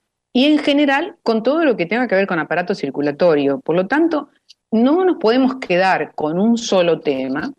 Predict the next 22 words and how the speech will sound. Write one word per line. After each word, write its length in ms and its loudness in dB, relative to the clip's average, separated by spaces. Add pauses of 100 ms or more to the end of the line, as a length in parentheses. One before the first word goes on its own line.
(360)
pero 220 2
el 140 2
tema 360 4
eje 540 -2
es 240 2
el 80 -8
sistema 360 -6
nervioso. 520 -10 (560)
Y 140 4
esto 440 2
da 200 0
explicación 640 -2
a 120 0
muchas 420 0
de 120 -2
las, 520 -4 (120)
digamos, 640 -2 (140)
posibilidades 880 2
que 140 0
abre 300 2
el 80 0
imán. 420 -2